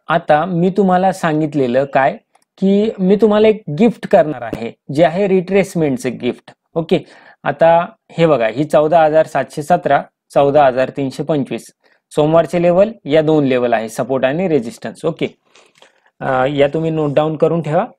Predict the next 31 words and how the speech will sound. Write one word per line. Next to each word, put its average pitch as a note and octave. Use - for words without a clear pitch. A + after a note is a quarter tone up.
मी G3
तुम्हाला A#3
सांगितलेलं A#3
की C4+
रिट्रेसमेंटचं F3
गिफ्ट. A2+
रिट्रेसमेंटचं G3
गिफ्ट F#3
याच्यासाठी E3+
की F3
आता F3+
यामध्ये D#3
मी D3
ह्या D#3
सर्व E3+
व्हॅल्यूज, D3
हे C3+
सर्व D#3
चार्ट C#3
डिलीट F3
करतोय C#3
आणि D3
तुम्हाला D#3
एक E3+
नवीन G#3
गोष्ट E3+
शिकवणार C3
आहे, C3
जिचं C#3+
नाव D3+
आहे C#3+